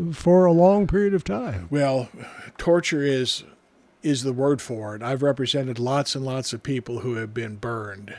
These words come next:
Speaker 2: and, um, it's a horrible, horrible, life-altering experience.
Speaker 1: So they would appreciate you
Speaker 2: Well,
Speaker 1: going the extra mile for
Speaker 2: I,
Speaker 1: them.
Speaker 2: let's, let's just put it this way.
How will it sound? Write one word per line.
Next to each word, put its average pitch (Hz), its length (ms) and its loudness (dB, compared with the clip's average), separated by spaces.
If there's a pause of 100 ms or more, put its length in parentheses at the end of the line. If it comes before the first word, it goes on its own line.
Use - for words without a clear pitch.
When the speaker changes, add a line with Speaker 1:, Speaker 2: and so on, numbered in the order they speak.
(220)
Speaker 2:
and, 113 460 -6 (160)
um, 107 380 -10 (880)
it's 143 200 -2
a 139 80 -4
horrible, 123 720 -6
horrible, 127 540 -2
life-altering 131 840 -4
experience. 117 800 -10 (540)
Speaker 1:
So 160 500 6 (600)
they 180 240 6
would 196 160 2
appreciate 135 680 0 (500)
you 170 200 8
Speaker 2:
Well, 160 240 8 (120)
Speaker 1:
going 165 300 6
the 143 160 2
extra 143 300 -2
mile 95 300 -2
for - 160 -8
Speaker 2:
I, 196 100 4
Speaker 1:
them. 175 180 -6 (140)
Speaker 2:
let's, 208 220 2
let's 196 260 0
just 226 220 -6
put 202 100 0
it 156 120 -4
this 139 240 -4
way. 104 240 -12